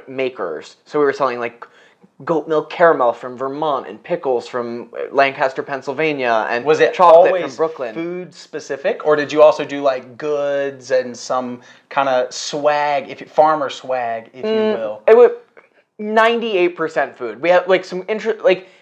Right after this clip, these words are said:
Speaker 1: we should have gone maybe more into swag. Maybe that would have built, like, a, a stronger brand per se. But we were doing more, like,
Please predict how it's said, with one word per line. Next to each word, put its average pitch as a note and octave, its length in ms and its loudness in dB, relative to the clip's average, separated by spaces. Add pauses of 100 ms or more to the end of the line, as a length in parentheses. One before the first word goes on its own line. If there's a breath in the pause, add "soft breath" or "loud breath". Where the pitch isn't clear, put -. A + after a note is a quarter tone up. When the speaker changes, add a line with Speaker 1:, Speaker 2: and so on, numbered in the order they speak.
Speaker 1:
we F#3+ 120 -2
should A#3+ 220 4
have A3+ 100 6
gone F3+ 260 6
maybe D#3 260 -4
more C#3 320 -6
into D#3+ 220 -12
swag. E3+ 420 0
Maybe C#3 240 -6
that B2+ 160 0
would C#3 100 -2
have B2+ 120 -6
built, C3 240 -10
like, C3 180 -8
a, B2+ 180 -10
a A#2+ 60 -4
stronger C3+ 680 0
brand D3 640 2
per E3 140 -6
se. E3+ 340 2 (260 loud breath)
But D#3+ 120 6
we D#3+ 120 2
were E3 120 0
doing E3 340 -2
more, D3+ 380 2
like, C3+ 580 -2